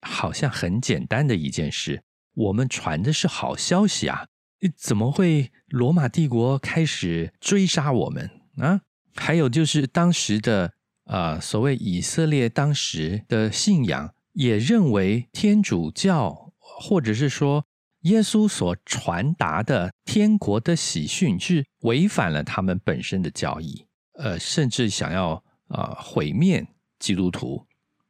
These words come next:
我们如果有一点印象，你可能听过圣保禄宗徒。保禄宗徒就是非常好的例子，他在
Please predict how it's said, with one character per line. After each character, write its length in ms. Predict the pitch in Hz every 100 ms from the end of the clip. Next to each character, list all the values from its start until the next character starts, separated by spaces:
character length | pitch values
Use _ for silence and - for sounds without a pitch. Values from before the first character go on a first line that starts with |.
| _
我 160 | - 101
们 100 | 107
如 120 | 117
果 480 | 113 82 73 85 -
有 200 | - 98
一 100 | 104
点 320 | 117 95 71 -
印 240 | 165 127
象， 340 | 98 117 87 -
你 500 | 110 95 92 90 104 -
可 120 | -
能 160 | 87 101
听 280 | - 131 123
过 340 | 110 90 87 _
圣 360 | - - 185 110
保 240 | 85 71
禄 280 | 69 107 82
宗 340 | - 151 147 156
徒。 400 | - - 80 - _ _ _ _ -
保 140 | 131
禄 100 | 180
宗 240 | 160 196 202
徒 320 | - 95 101
就 120 | -
是 140 | 127 120
非 240 | - 165
常 180 | 147 131
好 240 | - 71
的 140 | 69 82
例 220 | 98 78
子， 200 | - -
他 320 | - - 160
在 420 | 160 - 131 117